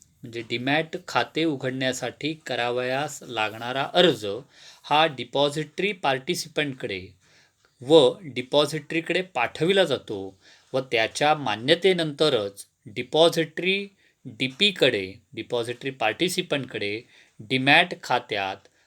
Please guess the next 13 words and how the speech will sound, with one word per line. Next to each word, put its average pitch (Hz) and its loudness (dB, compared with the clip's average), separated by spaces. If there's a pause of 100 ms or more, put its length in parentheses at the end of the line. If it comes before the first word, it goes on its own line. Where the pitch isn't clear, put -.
(160)
प्रतिभूती 139 -2
जमा 110 -4
करते. 95 -8 (720)
डीमॅट 170 2 (100)
खातं 175 0 (920)
ही 147 2 (380)
एक 170 -6
अशी 208 -4 (380)
प्रक्रिया 160 4
आहे 147 0
की 185 -4
ज्यामध्ये 147 0 (540)
त्या 160 2